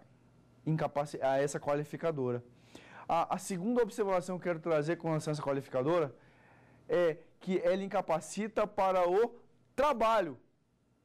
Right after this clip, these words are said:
não para as ocupações habituais. Aí eu te pergunto, o que é trabalho? É toda atividade remunerada exercida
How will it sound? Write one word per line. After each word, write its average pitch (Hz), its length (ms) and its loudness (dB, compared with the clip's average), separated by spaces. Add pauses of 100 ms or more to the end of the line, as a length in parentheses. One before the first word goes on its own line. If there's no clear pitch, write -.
(100)
não 143 260 -6
para 147 180 0
as 135 100 -4
ocupações 135 800 -6 (160)
habituais. 120 880 -4 (320)
Aí 269 80 -2
eu 269 40 -4
te - 80 -12
pergunto, 208 560 0 (680)
o 214 80 -2
que 277 160 0
é 285 80 4
trabalho? 170 640 0 (800)
É 269 100 4
toda 220 320 2
atividade 180 920 0 (120)
remunerada 202 1300 2 (680)
exercida 190 960 0